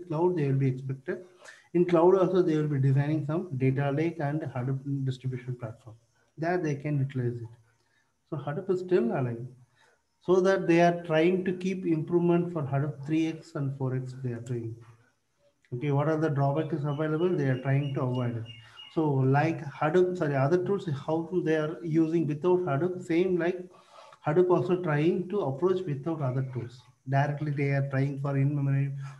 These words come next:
processing, everything they are trying their own now. Hadoop three X is little interesting and, uh, so,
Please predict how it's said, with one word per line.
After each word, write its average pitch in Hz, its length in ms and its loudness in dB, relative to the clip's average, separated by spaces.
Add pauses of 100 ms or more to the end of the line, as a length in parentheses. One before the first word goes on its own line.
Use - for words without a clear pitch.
(120)
processing, 135 600 0 (100)
everything 170 380 -2
they 147 100 0
are 135 160 2
trying 135 280 4
their 120 180 -2
own 110 360 -10
now. 113 140 -12 (840)
Hadoop 180 220 2
three 170 160 6
X 165 160 -2
is 151 220 -4
little 143 300 2
interesting 151 580 -2
and, 135 180 0
uh, 123 280 -2
so, 151 560 -6